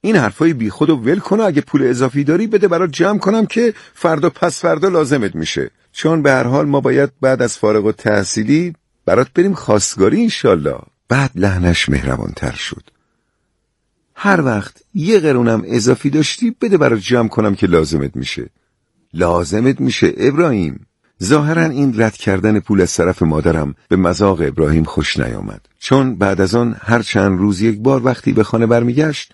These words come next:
با خودش ظرف یا کیسه‌ای پر از مواد غذایی یا میوه و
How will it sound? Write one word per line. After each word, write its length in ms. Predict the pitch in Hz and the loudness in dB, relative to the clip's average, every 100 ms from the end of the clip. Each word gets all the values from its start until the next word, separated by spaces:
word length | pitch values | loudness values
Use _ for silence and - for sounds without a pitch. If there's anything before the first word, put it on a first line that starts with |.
| - | -4
با 160 | 170 | -2
خودش 420 | 151 160 143 127 95 | 0 0 0 -2 0
ظرف 400 | 123 120 104 107 | 0 0 -4 0
یا 260 | 110 104 | 2 2
کیسه‌ای 540 | 92 95 - 110 101 92 | -2 -4 0 0 0 -2
پر 220 | - 98 | 0 2
از 160 | 85 | 2
مواد 360 | 85 90 92 85 | 0 2 2 2
غذایی 600 | 80 76 82 87 92 80 _ - | 0 0 2 2 0 -4 _ -4
یا 260 | 139 139 | 0 0
میوه 300 | 120 110 104 | 0 0 0
و 320 | 117 110 101 | 0 2 0